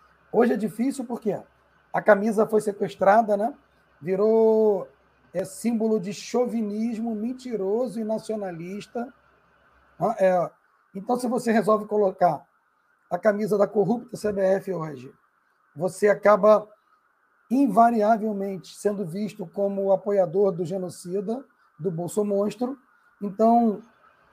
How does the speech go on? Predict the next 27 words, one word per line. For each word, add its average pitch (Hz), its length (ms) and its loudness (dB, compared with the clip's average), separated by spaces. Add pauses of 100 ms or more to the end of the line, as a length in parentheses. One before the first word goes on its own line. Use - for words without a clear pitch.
(240)
assim 170 240 2
como 214 200 6
a 208 40 10
Duda 196 220 2
falou, 175 420 2 (100)
do 160 120 -10
círculo 190 360 -4
de 180 80 -4
amizade 180 400 -4
dela, 151 340 -8 (680)
a 175 80 0
galera 196 340 8
aqui 190 140 -4
da 196 100 6
bancada, 185 540 0
os 147 80 -12
meus, 190 340 0
tenho 196 140 -4
certeza 190 280 -6
que 196 100 -8
os 190 100 -8
seus 190 220 -8
também, 165 320 -10 (480)
ninguém 262 360 4
usa, 240 460 0 (100)
porque, 240 260 -10
cara, 175 420 6